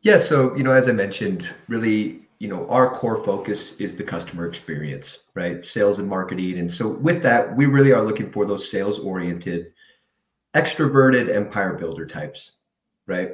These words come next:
Who have experience in managing, mentoring employees. And, you know,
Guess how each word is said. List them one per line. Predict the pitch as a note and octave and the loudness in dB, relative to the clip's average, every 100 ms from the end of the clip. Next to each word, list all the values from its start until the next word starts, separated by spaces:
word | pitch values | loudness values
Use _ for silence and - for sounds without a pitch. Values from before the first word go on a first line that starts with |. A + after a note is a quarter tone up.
| - | -6
Who | A2+ | -2
have | - | -2
experience | G2+ - C3+ C3 B2 A#2+ | -2 2 6 6 4 -2
in | G#2+ G#2 | -2 -2
managing, | G#2+ G#2+ G#2+ G#2+ G#2 G2+ G2+ - - | 0 0 -2 -2 -2 -4 -8 -18 -8
mentoring | G#2 G#2+ G#2+ G#2+ G2+ | -2 0 0 -2 -2
employees. | G2 F#2+ G#2 G2+ G2 G2 G2 - - - - _ _ _ | -2 -2 2 2 0 -4 -6 -8 -12 -20 -20 _ _ _
And, | G2+ G2+ G2 F#2+ - _ _ - | 2 4 2 -2 -8 _ _ -6
you | G#2+ | -4
know, | F#2 F2+ | -4 -8